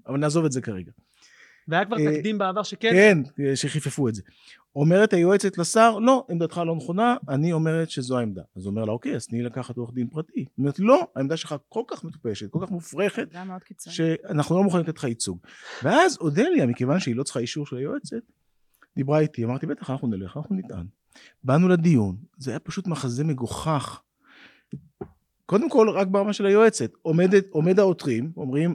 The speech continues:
Speaker 1: "שר התקשורת לא בסדר, צריך, צריך לבטל, אה, את ההחלטה." עומדת היועצת, אומרת, "נכון, נכון, נכון, שר התקשורת לא בסדר, צריך לבטל את ההחלטה." ואומר סולברג, "אוקיי, אז, אז מה, מה, מה, על מה הדיון פה?" אז אנחנו אמרנו,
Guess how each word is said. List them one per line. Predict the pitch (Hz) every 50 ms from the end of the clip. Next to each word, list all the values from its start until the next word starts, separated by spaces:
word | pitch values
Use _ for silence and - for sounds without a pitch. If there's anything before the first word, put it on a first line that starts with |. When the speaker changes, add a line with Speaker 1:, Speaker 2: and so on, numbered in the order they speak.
| - _ -
Speaker 1:
"שר | - - 139 135
התקשורת | 135 - - - 139 120 113 113
לא | 117
בסדר, | 117 120 160 175 190 180
צריך, | - - - - - _
צריך | - - 135 123 - 123
לבטל, | 110 104 - - 127 113 110 110
אה, | 104 101 104 101 - - - _ _ _ _ _ _ _ _ _ - 113
את | 113 -
ההחלטה." | 104 95 - 101 92 - - 135 160 208 247 277 269 _ _ _ _ _ _ _ _ _ _ _
עומדת | - 127 139 143 143 147
היועצת, | 120 107 120 160 180 - 160
אומרת, | 143 156 151 143 143
"נכון, | 139 - 208 226
נכון, | 226 185 - 196
נכון, | 185 151 - 123 113
שר | - - 131
התקשורת | 127 131 127 - 135 120 -
לא | 123
בסדר, | - 190 - 190 202
צריך | 214 190 147
לבטל | 127 123 143 127
את | 107 -
ההחלטה." | 117 - - 92 - - _ _ _ _ _ - _ _ _ _ _ _ _
ואומר | 139 135 147 190 208
סולברג, | 202 - 220 220 220 208 202 180
"אוקיי, | 123 185 185 - 160 131 135 147 151 - -
אז, | 123 123 117 113 107 - - - _ _ _
אז | 120 110
מה, | 123 151 160 165 165 170 170 _ _ _
מה, | - - 139 139 147
מה, | 147 151 156 165 175 - -
על | 143 139
מה | 160 190
הדיון | 208 247 247 220 202 165
פה?" | - 180 165 170 180 - - - - - _ -
אז | 180 214
אנחנו | 311 392 381 - 370 381
אמרנו, | 349 359 302 269 247 247